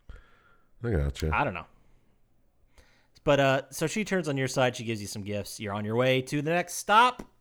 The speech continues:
Speaker 2: Sirens Alley, it's called.
Speaker 1: Ooh.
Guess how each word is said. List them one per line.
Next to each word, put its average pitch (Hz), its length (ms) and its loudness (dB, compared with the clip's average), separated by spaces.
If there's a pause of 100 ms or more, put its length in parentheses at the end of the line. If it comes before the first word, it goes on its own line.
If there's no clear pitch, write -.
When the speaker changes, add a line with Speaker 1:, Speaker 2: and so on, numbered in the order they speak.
(260)
Speaker 2:
Sirens 147 880 0
Alley, 127 420 0
it's 98 160 -10
called. 62 640 -10 (400)
Speaker 1:
Ooh. 90 440 -4